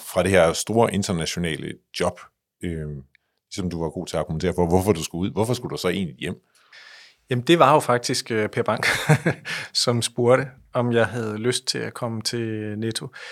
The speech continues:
Speaker 2: Det skal lige siges, Netto er jo også en international virksomhed, så på det tidspunkt havde Netto butikker i Sverige, Danmark, Polen og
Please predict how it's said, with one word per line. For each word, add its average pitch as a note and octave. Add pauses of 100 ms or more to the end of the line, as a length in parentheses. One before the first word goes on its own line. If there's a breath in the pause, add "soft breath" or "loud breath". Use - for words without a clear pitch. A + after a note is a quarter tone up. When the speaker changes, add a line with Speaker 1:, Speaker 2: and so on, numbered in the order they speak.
(160 loud breath)
Speaker 2:
Det C3+
skal D3
lige D#3+
siges, D#3+
Netto D3
er B2+
jo A#2+
også C3 (120)
en B2+
international A#2+
virksomhed, A#2 (120)
så A#2
på -
det C3+
tidspunkt B2+
havde A#2
Netto A#2
butikker B2
i G#2
Sverige, C3+ (140)
Danmark, B2 (120)
Polen A2+
og G2+